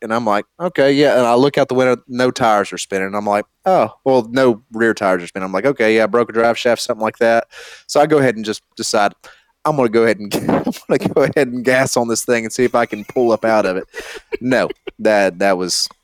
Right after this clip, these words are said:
that was the wrong answer. And, um,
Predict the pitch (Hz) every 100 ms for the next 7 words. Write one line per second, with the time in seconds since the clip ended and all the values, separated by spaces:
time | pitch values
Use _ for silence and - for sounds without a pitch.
0 | _ 113 107 98 98 101 90 87 80 78
1 | - 78 - - - - 113 120 117 120
2 | 120 117 113 110 107